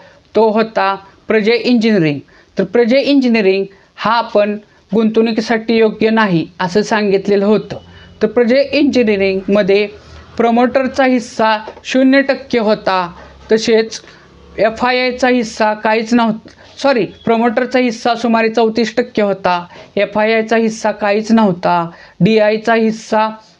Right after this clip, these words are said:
पण काहीच नव्ह-, थोडाच होता आणि सगळ्यात जास्त पब्लिक म्हणजेच पब्लिकचा हिस्सा सुमारे त्रेसष्ट टक्के होता. त्यामुळे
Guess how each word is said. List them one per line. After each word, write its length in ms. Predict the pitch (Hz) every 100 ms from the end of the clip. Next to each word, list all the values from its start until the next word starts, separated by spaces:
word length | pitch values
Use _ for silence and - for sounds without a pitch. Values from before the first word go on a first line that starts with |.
| - - - - - _ _ _ _ -
पण 180 | 233
काहीच 440 | 226 226 214 220 226
नव्ह-, 220 | 226 214 - _ _ _ - -
थोडाच 360 | 240 240 247
होता 440 | 214 - 175 175 170 - - - -
आणि 220 | 208 220
सगळ्यात 380 | 220 233 240 254
जास्त 420 | 247 247 220 - 208 214 214 - - -
पब्लिक 460 | 226 214 233 185 - -
म्हणजेच 540 | 214 208 220 226 - - _ _ _ -
पब्लिकचा 500 | 240 220 233 220 262
हिस्सा 360 | 254 240 247
सुमारे 400 | 226 240 220 214
त्रेसष्ट 540 | 214 226 226 220 226 - -
टक्के 340 | 240 - - 220
होता. 420 | 208 214 170 156 - - _ _ -
त्यामुळे 380 | 226 233 233